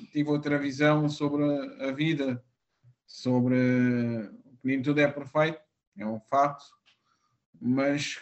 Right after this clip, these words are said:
que há que aceitar a diferença, não é só por ter uma cor de pele diferente, não é ter, eh, não é ter, eh, uma doença que nos faz inferior,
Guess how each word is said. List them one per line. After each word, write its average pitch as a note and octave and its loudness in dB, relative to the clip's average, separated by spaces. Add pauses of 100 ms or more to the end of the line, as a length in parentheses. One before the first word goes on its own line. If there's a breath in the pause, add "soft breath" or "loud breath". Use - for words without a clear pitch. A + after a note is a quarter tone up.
(180)
que C#3 -6
há C3+ 2
que D3 -4
aceitar D3 2
a C#3 4
diferença, D#3+ -4
não A#2 0
é B2 2
só B2 -4
por A#2+ -12
ter B2 -2
uma B2 4
cor B2 -4
de - -18
pele A#2 -2
diferente, C#3 -6
não A2+ -2
é A2 -2
ter, A2+ -2
eh, A2 -4 (960)
não A#2 0
é A#2+ 2
ter, A#2+ 2
eh, A#2+ 0
uma A#2+ 2
doença B2+ 0
que A#2+ -6
nos A#2 -2
faz A#2 0
inferior, C3 2